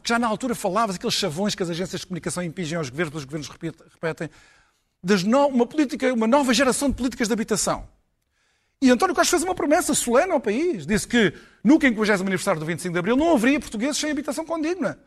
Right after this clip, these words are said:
Nós temos um agravamento da, eh, da crise da habitação desde então. Quem é que é responsável por esta, por esta, por este incumprimento desta promessa grave ao país?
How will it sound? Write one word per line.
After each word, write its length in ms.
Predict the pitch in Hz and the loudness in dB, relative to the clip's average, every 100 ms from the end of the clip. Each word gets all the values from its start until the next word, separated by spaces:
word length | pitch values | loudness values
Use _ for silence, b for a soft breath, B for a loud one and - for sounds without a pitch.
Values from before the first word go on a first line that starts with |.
| B B B | B B B
Nós 180 | 254 247 | 2 4
temos 180 | 285 254 | 2 4
um 120 | 330 | 4
agravamento 1300 | 269 403 440 262 370 330 392 415 381 269 185 139 117 _ _ | 6 6 4 4 2 2 -2 -4 -4 -2 -4 -6 -10 _ _
da, 180 | 175 180 | -2 2
eh, 440 | 180 165 170 151 | 4 2 0 -2
da 120 | 151 160 | -2 0
crise 220 | 233 170 | 2 4
da 60 | |
habitação 340 | 165 160 180 311 | 2 2 0 4
desde 240 | 370 370 | 4 4
então. 420 | 427 381 381 381 - B B | 2 2 2 2 -2 B B
Quem 220 | 427 440 | -2 0
é 60 | 339 | -2
que 160 | - 269 | 0 0
é 220 | 269 262 | 2 0
responsável 680 | - - 233 - 220 208 196 | 0 -2 -2 0 0 2 -2
por 160 | 202 | -2
esta, 420 | 202 - 190 170 156 b b b _ | -2 -2 -2 -2 -4 b b b _
por 160 | 202 208 | 0 4
esta, 320 | 202 - 185 170 160 151 | 4 2 0 2 2 0
por 100 | 147 | 0
este 140 | 226 247 | 0 0
incumprimento 440 | 220 226 247 247 | -2 -2 0 0
desta 180 | 247 233 | -2 -2
promessa 340 | 226 254 - | -2 0 0
grave 360 | 220 240 262 254 | 0 2 2 2
ao 60 | 262 | 0
país? 540 | 320 285 156 - | 0 0 0 -6